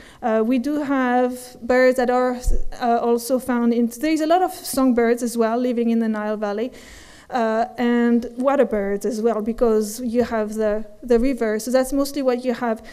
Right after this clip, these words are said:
There is an area in the southern part which is interesting. The ostrich used to live, roam, uh,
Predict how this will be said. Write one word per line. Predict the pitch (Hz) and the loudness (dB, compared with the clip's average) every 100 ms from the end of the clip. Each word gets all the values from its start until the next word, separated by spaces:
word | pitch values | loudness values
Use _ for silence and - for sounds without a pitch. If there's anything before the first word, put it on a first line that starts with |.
| - - | -20 2
There | 285 349 | 4 6
is | 415 392 | 4 4
an | 294 | 0
area | 320 339 294 247 | 0 2 2 2
in | 247 247 | 2 2
the | 247 | 0
southern | 320 320 277 254 | 0 2 0 0
part | 247 240 | -2 -2
which | 233 254 | -2 -2
is | 247 | 0
interesting. | 240 240 - 233 226 226 | 0 -4 -4 -2 -2 -2
The | 269 | -2
ostrich | 320 339 359 330 - - - | -2 -2 -2 -4 -6 -14 -6
used | 254 233 | -4 -4
to | 254 | -4
live, | 226 226 214 - | -2 -2 -6 -10
roam, | 214 240 277 269 247 | 0 2 2 -2 -2
uh, | 226 | -6